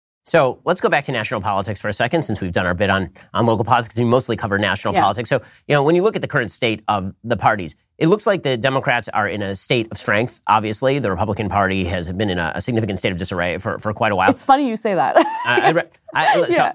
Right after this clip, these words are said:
Speaker 1: I, I was about to say, I think that that's actually masking a lot of divisions underneath the surface in the
Speaker 2: Yes.
Speaker 1: Democratic Party. I think the
Speaker 2: Yes.
Speaker 1: Democratic Party has sort of an eggshell skull.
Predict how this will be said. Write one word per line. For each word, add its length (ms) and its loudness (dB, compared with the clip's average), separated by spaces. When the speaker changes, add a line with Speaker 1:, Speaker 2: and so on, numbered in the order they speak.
Speaker 1:
I, 120 -2
I 80 4
was 100 0
about 200 2
to 40 -12
say, 160 -4
I 100 0
think 220 -2
that 100 -6
that's 220 0
actually 300 -2
masking 560 0
a 80 -2
lot 200 4
of 140 -8
divisions 500 0
underneath 360 0
the 60 -4
surface 300 2
in 100 8
the 40 -2
Speaker 2:
Yes. 80 -10
Speaker 1:
Democratic 420 -2
Party. 300 -2
I 80 2
think 140 0
the 60 -2
Speaker 2:
Yes. 80 2
Speaker 1:
Democratic 300 0
Party 260 0
has 200 -6
sort 140 -4
of 20 -2
an 60 0
eggshell 340 0
skull. 380 0